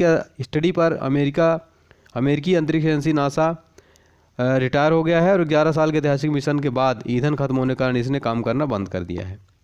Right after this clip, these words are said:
अगला क्वेश्चन है, भारत के किस राज्य में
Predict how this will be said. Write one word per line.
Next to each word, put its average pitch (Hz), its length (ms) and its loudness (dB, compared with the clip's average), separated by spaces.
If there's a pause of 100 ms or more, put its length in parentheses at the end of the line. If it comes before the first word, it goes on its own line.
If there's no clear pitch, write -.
(1120)
अगला 135 220 -2
क्वेश्चन 170 300 0
है, 185 220 -2 (480)
भारत 143 420 0
के 208 120 0
किस 185 240 -4
राज्य 147 320 2
में 101 260 -2